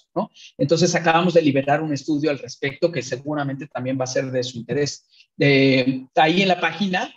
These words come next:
eh, viene una sección de estudios y esa sección de estudios viene clasificada por distintos temas. Entonces, los invito a que por ahí,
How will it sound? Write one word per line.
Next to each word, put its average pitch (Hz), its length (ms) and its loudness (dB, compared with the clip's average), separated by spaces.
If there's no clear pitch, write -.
eh, 135 160 -8
viene 147 180 -2
una 156 160 0
sección 139 400 -8
de 147 60 -6
estudios 180 800 -4
y 165 120 4
esa 196 180 2
sección 185 320 -4
de 185 60 4
estudios 180 460 -4
viene 170 680 2
clasificada 147 840 -6
por 127 220 -2
distintos 156 580 -10
temas. 147 380 -2
Entonces, 139 360 -10
los 123 160 -10
invito 131 200 -4
a 135 60 -6
que 127 140 -2
por 123 160 -4
ahí, 131 300 -2